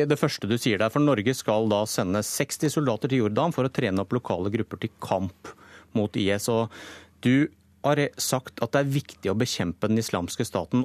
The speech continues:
også militært, men en av begrunnelsene dine da for å si nei til at disse norske soldatene skal trene opp lokale syriske grupper, er at det er for usikkert hvem vi da trener opp. Men det vil det vel være for U S A eller andre som da må gjøre det istedenfor Norge?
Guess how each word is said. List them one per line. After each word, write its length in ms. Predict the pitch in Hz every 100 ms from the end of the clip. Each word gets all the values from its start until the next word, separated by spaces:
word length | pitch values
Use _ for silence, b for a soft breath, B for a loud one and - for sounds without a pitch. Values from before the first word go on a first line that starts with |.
| -
også 300 | - - 107
militært, 600 | 107 117 - 110 117 -
men 220 | 120 131 139 B B B B
en 160 | 131 156
av 60 | 175
begrunnelsene 400 | 151 110 - 127
dine 80 | 131
da 80 | 113
for 80 | 127
å 80 | 123
si 160 | -
nei 300 | 110 104 98 107
til 160 | 113
at 80 | 117
disse 220 | 117 -
norske 240 | 110 104 -
soldatene 480 | 92 101 92 117 104
skal 160 | 117
trene 320 | - - 87
opp 160 | 92 -
lokale 380 | 110 104 92 107
syriske 460 | - 90 92 - 110
grupper, 400 | 107 - 113 113
er 800 | - - - _ _ _ 113 117
at 80 |
det 20 | 113
er 80 |
for 160 | 143 139
usikkert 480 | 131 98 98 123 107
hvem 220 | 95 87 92
vi 80 | 127
da 140 | 110
trener 400 | 123 - 117 113
opp. 160 | 170 -
Men 220 | 123 151 B B B B
det 380 | - 113 135 220
vil 240 | - 123 117
det 60 |
vel 100 | 156
være 240 | 160 113 139
for 300 | 131 127 127 - _ _ _ -
U 80 | 131
S 140 | 139 -
A 240 | 113 127 151 _ _ _
eller 160 | 123 143
andre 460 | 139 110 90 110 160
som 160 | 151
da 120 | 131 113
må 120 | 120
gjøre 160 | 104
det 80 | 110
istedenfor 1120 | - - - - _ _ - 90 85 95 131
Norge? 240 | 127 156